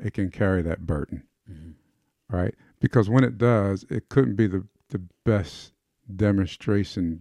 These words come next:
Speaker 1: that I do trust you and I might en-, even love you. And I think people do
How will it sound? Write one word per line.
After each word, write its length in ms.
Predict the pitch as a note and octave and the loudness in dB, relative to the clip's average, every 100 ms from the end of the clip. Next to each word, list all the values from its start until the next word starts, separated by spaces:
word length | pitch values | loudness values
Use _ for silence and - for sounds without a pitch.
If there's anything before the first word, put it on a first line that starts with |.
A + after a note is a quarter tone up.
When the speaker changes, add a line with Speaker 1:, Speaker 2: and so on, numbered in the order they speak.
| F2+ | -4
Speaker 1:
that 180 | F2+ | -2
I 80 | F2 | -2
do 240 | F2 B2 A#2+ | 2 2 2
trust 460 | - F2+ D#2+ - | 0 -4 -4 -6
you 140 | E2+ E2 - - _ | -6 -6 -14 -20 _
and 140 | A2 E2+ | -2 0
I 40 | |
might 220 | D#2+ G#2 | 2 4
en-, 240 | F#2 D2+ D2+ _ | 2 -2 -10 _
even 300 | G#2+ F2 D#2+ E2 | -2 -2 -2 -2
love 220 | F2 - | -4 -4
you. 160 | D#2 - _ _ _ _ _ _ _ _ _ _ _ _ - | -10 -12 _ _ _ _ _ _ _ _ _ _ _ _ 2
And 600 | A2 G#2+ G2+ G2 G2 G#2 _ _ _ _ _ _ _ _ _ _ _ _ _ _ - | 4 4 2 -2 -4 -8 _ _ _ _ _ _ _ _ _ _ _ _ _ _ -6
I 80 | G#2 | -6
think 320 | - B2 A2+ _ _ _ | -2 -2 -2 _ _ _
people 340 | C3+ C3 - A2+ | 2 2 2 -4
do 460 | F#2 C3 B2+ A#2 | -2 0 2 2